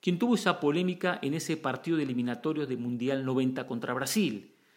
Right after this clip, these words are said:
Me imagino que si usted lo rec-, me imagino que sí, usted lo recuerda." Le respondo, "Sí, lo recuerdo muy bien.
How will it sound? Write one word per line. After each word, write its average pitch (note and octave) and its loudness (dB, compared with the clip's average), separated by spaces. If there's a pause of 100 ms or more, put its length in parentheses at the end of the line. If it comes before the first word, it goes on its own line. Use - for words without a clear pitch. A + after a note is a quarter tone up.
(240)
Me E3+ 0
imagino A#3 2
que D#3+ 0
si - -4
usted F#3 2
lo D3+ 4
rec-, A#2+ -2
me C3 -2
imagino D#3+ 2
que D3 0
sí, - 0
usted D3+ 0
lo C#3 2
recuerda." C#3+ 6 (600)
Le C#3 -4
respondo, B2+ -2
"Sí, C3 0
lo A#2+ 2
recuerdo A#2+ 0
muy A#2 0
bien. G#2+ -4